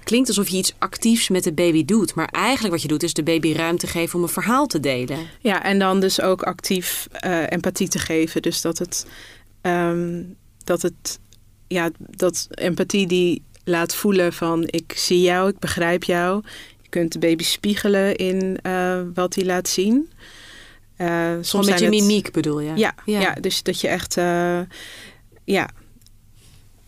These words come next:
Speaker 2: Ja, en dat je, eh, zelfs ook stukjes herprogrammering, of hoe noem je dat?
Speaker 1: Hmm.
Speaker 2: Dat als een baby steeds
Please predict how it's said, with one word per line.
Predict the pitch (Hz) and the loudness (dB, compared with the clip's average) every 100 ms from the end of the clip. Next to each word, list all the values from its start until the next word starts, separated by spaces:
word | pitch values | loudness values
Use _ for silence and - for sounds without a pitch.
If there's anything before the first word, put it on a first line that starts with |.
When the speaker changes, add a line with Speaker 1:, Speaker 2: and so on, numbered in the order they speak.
| - - - | -20 -20 -4
Speaker 2:
Ja, | 180 - | -2 0
en | 175 | 0
dat | 175 | 0
je, | - 180 175 - | 0 0 0 -2
eh, | 160 175 175 | -2 -2 -2
zelfs | - 214 247 - | 2 2 2 2
ook | 208 208 - | 2 0 0
stukjes | - - - 208 202 196 185 185 190 - - - | 0 0 -2 -4 0 2 2 2 0 -2 -4 -6
herprogrammering, | - 160 156 185 208 214 - 202 214 202 208 226 240 | -12 -8 -4 0 0 -2 -4 -2 0 2 4 4 2
of | 208 - | 0 -2
hoe | |
noem | 202 | -2
je | 202 | 0
dat? | 196 196 - - - - - | -2 -4 -12 -14 -20 -20 -6
Speaker 1:
Hmm. | 202 | 0
Speaker 2:
Dat | 185 170 | 2 2
als | 180 185 | -2 2
een | 190 | 2
baby | 190 196 185 | 4 2 0
steeds | - 202 190 190 - - - | 0 2 2 2 -2 -4 -6